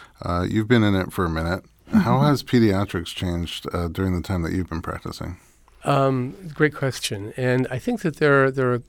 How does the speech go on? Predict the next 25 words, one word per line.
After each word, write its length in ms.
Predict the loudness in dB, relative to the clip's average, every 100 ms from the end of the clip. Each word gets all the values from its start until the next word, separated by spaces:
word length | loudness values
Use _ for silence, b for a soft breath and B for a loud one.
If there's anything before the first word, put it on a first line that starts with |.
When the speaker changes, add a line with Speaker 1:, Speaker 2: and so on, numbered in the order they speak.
| -8 -6
Speaker 3:
I 60 |
think 240 | -4 -4 -2
the 100 | -2
most 320 | -2 -4 -6
important 460 | -6 -2 -4 -4
things 320 | -4 -2 -2 -2
are, 80 |
number 260 | -2 0 0
one, 400 | 2 2 0 -2 -4
um, 400 | -4 -4 -6 -8 B B B B B
I 80 | -4
think 180 | -2 -2
we 120 | 0
have 200 | 0 -2
to 340 | -4 -4 -4 -4
say 180 | -6 -4
that 140 | -6
the 160 | -2 -2
vaccinations, 760 | 0 -2 -2 -2 -6 -8 -10 -8
uh, 200 | -6 -6
have 180 | -6 -6
really 160 | -6
radically 400 | -4 -6 -8 -10
changed. 420 | -10 -10 -12 -14 -18 B B B B -8
Uh, 460 | -4 -4 -4 -4